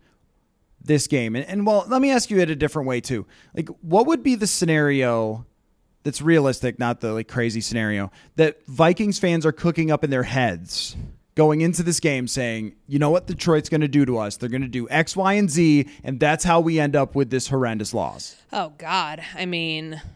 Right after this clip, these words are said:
Speaker 2: Jared Goff played a pretty good game against Chicago, all things considered. You know, what a good game is for Jared Goff, you know, coming off the oblique injury, like, that's,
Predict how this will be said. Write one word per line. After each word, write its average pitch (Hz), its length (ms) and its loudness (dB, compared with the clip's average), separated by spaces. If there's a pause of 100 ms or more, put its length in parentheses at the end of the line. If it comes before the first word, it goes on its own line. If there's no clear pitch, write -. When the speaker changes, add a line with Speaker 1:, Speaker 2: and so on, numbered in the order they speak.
(240)
Speaker 2:
Jared 208 380 2
Goff 185 360 0
played 170 200 -4
a 156 40 -12
pretty 190 540 -2
good 165 260 -10
game 151 540 -8
against 160 300 -10
Chicago, 160 600 -8
all 202 240 2
things 180 360 -4
considered. 156 840 -4 (360)
You 185 80 -14
know, 165 160 -12
what 185 220 0
a 175 100 0
good 185 260 -2
game 175 280 -4
is 175 240 -4
for 165 140 -10
Jared 160 440 -8
Goff, 156 520 -8 (220)
you 156 60 -16
know, 147 80 -18
coming 170 340 -10
off 160 180 -8
the 165 120 -6
oblique 151 420 -10
injury, 208 540 -2
like, 160 320 -10
that's, - 520 -4